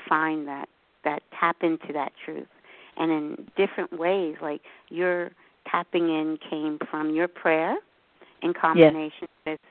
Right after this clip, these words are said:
Speaker 1: studying, um, the Course in Miracles, and, and that's how you tapped in to your inner
Speaker 2: Absolutely.
Speaker 1: truth. Yes.
Speaker 2: Yeah, in fact, there's a, there's a line in the introduction to the Course,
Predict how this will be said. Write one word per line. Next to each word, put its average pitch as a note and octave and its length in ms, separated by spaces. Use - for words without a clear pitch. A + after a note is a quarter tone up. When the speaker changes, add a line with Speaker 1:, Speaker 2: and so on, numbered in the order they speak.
Speaker 1:
studying, D#3+ 580
um, D3+ 520
the D#3+ 220
Course D#3 340
in E3+ 120
Miracles, D#3+ 540
and, D#3+ 480
and D#3 160
that's D#3 260
how - 160
you E3 220
tapped - 320
in C3+ 260
to E3 60
your D3+ 340
inner D#3 300
Speaker 2:
Absolutely. F3+ 180
Speaker 1:
truth. - 220
Yes. - 120
Speaker 2:
Yeah, F#3 200
in F3+ 140
fact, G3 300
there's F#3+ 240
a, D#3+ 320
there's F3 160
a E3 60
line F#3+ 480
in F3+ 140
the D#3 160
introduction F3+ 800
to E3+ 100
the D#3 80
Course, C#3+ 400